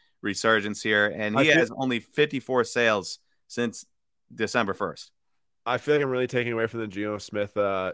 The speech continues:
Speaker 2: what's supposed to be highlighting him, but I do wanna bring up really quick, uh, what someone said about his cards tanking. Chris said that his cards have plummeted big time.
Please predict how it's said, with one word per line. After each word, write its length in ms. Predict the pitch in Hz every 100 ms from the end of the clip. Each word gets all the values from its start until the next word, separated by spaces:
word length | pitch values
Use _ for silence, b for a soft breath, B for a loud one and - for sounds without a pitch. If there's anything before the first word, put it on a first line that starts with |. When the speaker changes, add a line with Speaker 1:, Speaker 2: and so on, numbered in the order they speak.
| -
Speaker 2:
what's 260 | 107 101
supposed 280 | - 104 101
to 60 | -
be 120 | 107
highlighting 440 | 101 104 107 104
him, 200 | 101 110
but 100 | 113
I 60 | 107
do 140 | 110
wanna 140 | 123 135
bring 180 | 135 127
up 100 | 104
really 260 | 107 110
quick, 400 | 110 117 107 - -
uh, 240 | 107 101
what 420 | 101 104 110 101 _ _
someone 340 | - 123 120 120
said 180 | 120 117
about 340 | 110 110 95 -
his 200 | 107 101
cards 300 | - 110 101
tanking. 480 | - 101 101 117 117 _ _ _
Chris 280 | - 131 123
said 160 | 131
that 100 | 120
his 160 | 117 107
cards 300 | - 110 107
have 120 | 104
plummeted 380 | - 110 110 98
big 180 | 101 104
time. 300 | 117 123